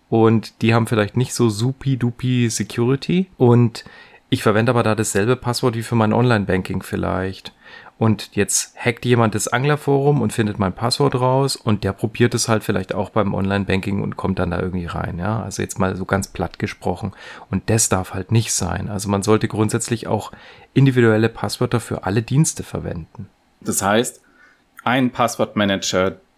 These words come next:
Speaker 2: unterschiedliche Passwörter pro Dienst.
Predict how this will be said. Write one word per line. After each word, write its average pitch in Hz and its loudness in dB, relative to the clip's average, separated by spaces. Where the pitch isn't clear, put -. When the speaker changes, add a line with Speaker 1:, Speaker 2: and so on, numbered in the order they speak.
Speaker 2:
unterschiedliche 127 -2
Passwörter 113 -4
pro 104 -2
Dienst. 123 -2